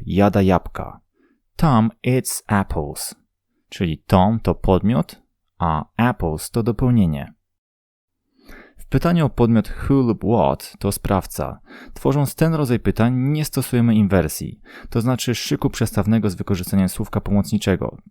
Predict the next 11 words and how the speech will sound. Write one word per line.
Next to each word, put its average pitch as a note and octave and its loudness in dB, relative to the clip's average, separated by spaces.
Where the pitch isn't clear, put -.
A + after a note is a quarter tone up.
tak F2+ -2
zwanego G#2 2
operatora, G2 0
na A2 0
przykład D#2 -2
do, A2+ 2
does, F2+ 0
did F2 -2
i B2 -2
tym A2+ 0
podobne. E2+ -2